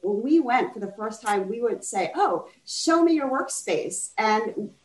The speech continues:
it would be so obvious. Like, if a kid had their workspace set up in their bedroom, right away, that's kind of a red flag, unless you've got a super focused kid. Um, sometimes they didn't have a workspace at all, or it was different every day.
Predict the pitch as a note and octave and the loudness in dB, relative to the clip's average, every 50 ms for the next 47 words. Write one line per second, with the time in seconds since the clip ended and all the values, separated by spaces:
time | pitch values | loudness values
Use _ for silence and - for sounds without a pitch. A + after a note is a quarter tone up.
0 | _ - D#4 D4+ D#4+ D#4 - - C#4+ C#4+ C4+ - - - C#4 C#4 D4 - A#3+ A#3+ | _ -6 -2 0 0 0 0 -2 -6 -6 -6 -6 -4 0 0 2 2 2 4 4
1 | B3+ C4+ D4+ C#4 A3+ E3 D3+ - - - F#3 F#3 - - - A#3 A#3 D#4+ E4 D#4+ | 4 4 4 2 -2 -2 -4 -6 -6 -6 -6 -6 -6 -4 -4 -4 -2 -2 -6 -6
2 | - G#3+ G3+ G#3 A#3 C4 A3+ G#3 F#3+ F#3+ F3+ D#3 D3 B2 C#3+ F3+ - - - A#3 | -6 -6 -6 -6 -4 -6 -6 -4 -4 -2 -2 -2 -4 -6 -8 -10 -12 -10 -6 -4
3 | B3+ B3+ C4 - F#3 E3 F3 F#3 - F#3+ F#3+ F3+ C#3+ C3+ - - - - - - | -4 -4 -2 0 0 0 0 0 -2 0 0 0 0 -2 -4 -6 -8 -6 -6 -6
4 | - G#3 A3 B3+ C#4 D4 D4+ E4+ - - G3 G3+ - - - - _ _ - - | -4 -2 -2 0 2 2 0 0 0 -2 -4 -4 -4 -6 -10 -18 _ _ -8 -2
5 | G3+ A#3 A3+ A#3 B3+ C4+ C4+ B3 A#3 G3+ F3 - - F3+ D#3 - - - - G3+ | 2 2 4 6 6 6 6 6 6 6 6 6 4 0 0 -2 -4 -4 0 0
6 | G3+ G#3+ G#3 G3+ F#3 E3 D#3+ E3 E3 E3+ E3+ - - D3+ D#3 - - - F3+ F#3 | 2 2 2 0 -2 -2 0 0 0 0 0 -2 -2 -2 -2 -2 -2 -2 0 0
7 | E3+ F#3+ F#3+ - A3 G3+ F#3+ G3 F#3+ F#3 F3+ F#3 - E3+ E3 - D#3+ E3 - - | 0 0 -2 -4 -8 -6 -2 0 0 0 0 -2 -4 -6 -6 -6 -6 -8 -8 -8
8 | D3+ D#3 - E3 - - - G#3+ - - - - - _ _ _ _ _ _ _ | -8 -8 -8 -10 -12 -8 -6 -4 -4 -4 -6 -10 -20 _ _ _ _ _ _ _
9 | - G#3+ G#3+ G#3 G#3 G3+ G3+ G#3 G#3 G#3 - - _ _ _ - - - - - | 6 8 8 8 8 6 4 2 -2 -4 -8 -12 _ _ _ -14 -12 -6 0 4
10 | B3+ C4 D4+ E4 - - B3 A3 G3+ F#3+ F#3+ G3 G3 G3 - - - - G3 G3+ | 6 8 8 8 6 4 2 4 6 6 6 4 2 0 -4 -8 -4 0 2 2
11 | G3 G#3 A3 G3+ F#3+ F#3 F3+ F3+ E3+ E3+ F3 F#3 - - - A#3+ B3 - - D#4 | 2 2 0 -2 -2 0 0 0 0 0 -2 -4 -6 -6 -6 -4 -4 -4 -2 -2
12 | D#4+ D4+ C#4 - - - - F3+ F3+ - G3 F#3+ F#3+ - - C4 C#4 C4+ C#4 C4 | 0 2 2 2 2 0 0 -2 -2 -2 -2 -4 -6 -4 -4 -4 -4 -4 -2 -2
13 | G#3+ F3 F3 F3 E3 E3 D3+ C3+ G#2+ F#2+ - | -2 0 0 0 0 0 0 0 0 0 -4